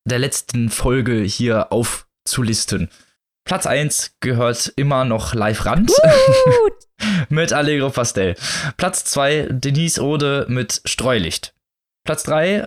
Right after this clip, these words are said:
Speaker 1: Helena Adler mit Die Infantin trägt den Scheitel links. Platz vier, wie-,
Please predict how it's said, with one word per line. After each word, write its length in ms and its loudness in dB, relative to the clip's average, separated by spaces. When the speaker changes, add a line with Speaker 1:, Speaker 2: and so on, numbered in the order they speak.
Speaker 1:
Helena 440 -2
Adler 280 0
mit 420 -2
Die 140 -2
Infantin 480 -2
trägt 280 -4
den 80 -2
Scheitel 240 -2
links. 400 0
Platz 160 -4
vier, 380 0
wie-, 280 -2